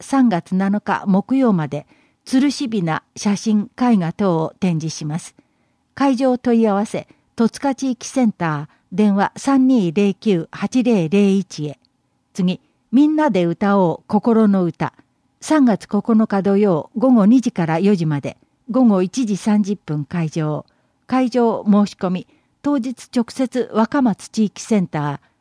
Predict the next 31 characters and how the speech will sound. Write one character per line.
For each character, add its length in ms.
電 200
話 220
三 300
二 240
零 220
九 360
六 300
零 180
三 320
零 220
へ。 180
先 280
着 340
百 260
二 140
十 240
名。 380
以 140
上、 400
催 340
し 120
講 200
座 140
の 100
コ 200
ー 20
ナ 200
ー 40
で 120
し 100
た。 180